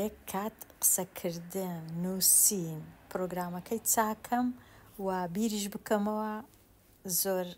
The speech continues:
ڕەنگە هەندێک جار هەڵەبی. ببورن. پرسیاری چل و حەفت، لە جیاتی پیتی س، شازدە، لەسەر حەفدە. هیچ پێویستی بە کەوانەی نییە، چونکە لێرە ژمارەکە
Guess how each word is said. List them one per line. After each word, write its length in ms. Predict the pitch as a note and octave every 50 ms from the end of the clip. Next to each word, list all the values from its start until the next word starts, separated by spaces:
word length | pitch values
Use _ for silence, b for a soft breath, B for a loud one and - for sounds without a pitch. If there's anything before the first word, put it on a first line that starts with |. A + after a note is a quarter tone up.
| _ - - F3+ F3
ڕەنگە 360 | E3+ E3+ E3 E3 E3 E3 E3 D#3+ - - _ _ _ _ _ _ _ - -
هەندێک 280 | F#3+ F#3 E3+ D#3+ D#3+ D#3+ -
جار 180 | E3 D#3 D#3 - - - -
هەڵەبی. 380 | - C#4 D4 - - - - - - _ _ _ _ _ _ -
ببورن. 420 | - C#4+ C#4+ - - - - - - - - - B B B B B B B B B B B B
پرسیاری 360 | - - - C4 B3 A#3 A3+ - - -
چل 220 | - - G3+ F#3 F3+
و 20 | F3 - - -
حەفت، 480 | - - A3 A#3 A#3+ - - - _ - - - - - - - - - - -
لە 80 | B3+ B3+ B3
جیاتی 320 | - G3 F3+ F3+ - G3 F#3 -
پیتی 360 | - G3 F3+ - - - - E3+ - -
س، 40 | - - B3 - - - - - -
شازدە، 540 | - F#3 E3+ E3 E3+ E3 - - G#3 G#3 G#3+ A3 - - _ _ _ _ _ _ - - B3 B3 B3
لەسەر 320 | A#3 F#3 - - - E3+ - -
حەفدە. 420 | - F#3 F3+ F3+ - - - C4 C4+ C#4 _ _ B B B B B B B B B B B B B B _ _ _ _ _ _ _ _ _ _ - -
هیچ 140 | - A3+ - - -
پێویستی 420 | - G3 G3 F#3+ F3+ - - - F#3
بە 80 | F#3 F3+ - -
کەوانەی 520 | F#3 F3+ F3+ F3 F3 F3 F3+ F#3 F#3+ G3 G3+
نییە، 180 | A3 A3 A3 A3+ G#3+ -
چونکە 340 | - G3 F3 - - F3 E3+ F3 F3 - - - - - - - - - - - G#3+
لێرە 240 | F#3+ F#3+ F3+ F3 F3+ E3+
ژمارەکە 460 | - F3+ E3+ E3 E3 E3+ E3+ - -